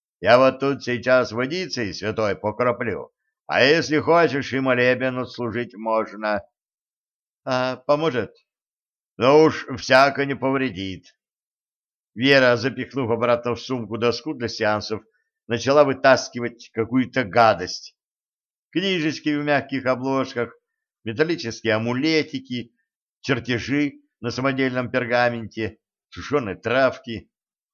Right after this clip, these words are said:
Лёшка же тем временем спустился к машине и принёс фото- и видеокамеру, инфракрасную лампу, термометр, барометр, микрофон и ещё какое-то оборудование.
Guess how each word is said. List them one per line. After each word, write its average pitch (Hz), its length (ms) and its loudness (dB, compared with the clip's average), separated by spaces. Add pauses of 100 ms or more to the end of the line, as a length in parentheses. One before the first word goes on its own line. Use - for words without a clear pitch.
(460)
Лёшка 165 420 0
же 151 120 -2
тем 143 240 -2
временем 127 560 -4 (280)
спустился 104 680 -6
к - 80 -20
машине 170 640 -2 (280)
и 101 100 -4
принёс 160 580 -2 (360)
фото- 123 360 4
и 107 120 0
видеокамеру, 113 920 0 (420)
инфракрасную 131 880 0
лампу, 127 520 0 (260)
термометр, 131 840 -2
барометр, 120 760 0
микрофон 139 680 -2 (220)
и 110 80 -10
ещё 110 420 -4
какое-то 123 480 -2
оборудование. 87 760 0